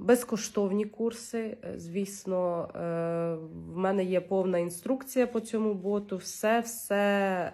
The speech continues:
абсолютно зроблено своїми силами, десь щось, е, від когось дізналася, десь щось сама дізналася. І скажу вам, що, ем, цей бот з,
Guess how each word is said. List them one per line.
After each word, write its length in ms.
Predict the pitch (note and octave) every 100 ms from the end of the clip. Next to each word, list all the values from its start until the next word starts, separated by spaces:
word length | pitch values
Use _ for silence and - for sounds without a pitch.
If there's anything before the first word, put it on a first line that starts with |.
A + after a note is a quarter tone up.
| -
абсолютно 960 | F#3 - - F#3 F#3+ F#3+ - F#3 E3+ - - - -
зроблено 500 | E3 F#3+ F#3 F#3 F3
своїми 400 | - F#3 F3 F3
силами, 560 | - A#3 C4 B3+ A#3
десь 360 | F#3+ F3+ G3 G3+
щось, 540 | - - F#3 F#3+ - - - - -
е, 460 | E3+ E3 D#3+ D#3+ D#3+
від 160 | F3
когось 360 | - B3 B3+ A3
дізналася, 760 | A#3 G#3 A3+ A3 A3 G#3 -
десь 220 | E3 F#3 F#3
щось 300 | F#3 F3 -
сама 640 | E3+ E3+ A3 B3+ B3 A#3+ G#3
дізналася. 920 | A3 G3+ A3 G#3+ G#3+ G3+ G3+ - F#3 - - - - - -
І 500 | F#3+ G#3+ A#3 A#3+ A#3+
скажу 440 | A#3 - F#3 G#3 G#3
вам, 240 | G#3+ G#3+
що, 760 | G#3 - - G3 G3 G3 F#3 - -
ем, 760 | F3 E3+ E3+ E3 E3 E3 E3+ - E3+
цей 160 | G#3
бот 260 | F#3+ B3 B3+
з, 200 | - -